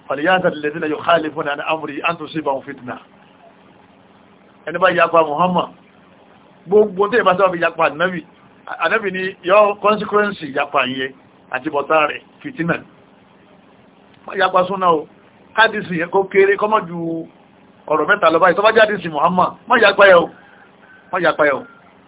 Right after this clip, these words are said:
Kò ṣe sùúrù o. Ilé ayé, fásitì díẹ̀ ni o. Ẹlẹ́ẹ̀kẹta, nínú àwọn tó wà lábẹ́ bòjì, wa rajulun qalbuhu mu'allaqun fil masajid. Gbogbo àwọn èèyàn tó jẹ́ pé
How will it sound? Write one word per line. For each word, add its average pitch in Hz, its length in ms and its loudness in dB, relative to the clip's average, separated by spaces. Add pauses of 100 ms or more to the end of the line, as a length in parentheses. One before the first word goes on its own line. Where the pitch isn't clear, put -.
(340)
Kò 170 100 -8
ṣe 151 140 -6
sùúrù 156 260 0 (100)
o. 143 60 -4
Ilé 185 180 0
ayé, 208 400 6 (420)
fásitì 175 360 -2
díẹ̀ 147 160 0
ni 127 60 -10
o. 120 60 -16 (2500)
Ẹlẹ́ẹ̀kẹta, 226 600 4 (240)
nínú 254 160 6
àwọn 214 260 6
tó 226 80 2
wà 226 140 8
lábẹ́ 202 300 4
bòjì, 185 260 -2 (240)
wa 170 120 6
rajulun 226 320 2
qalbuhu 190 440 0
mu'allaqun 175 600 0 (880)
fil 180 140 -2
masajid. 143 480 -2 (920)
Gbogbo 175 240 0
àwọn 160 240 6
èèyàn 139 160 -4
tó 165 80 2
jẹ́ 180 200 2
pé 185 100 2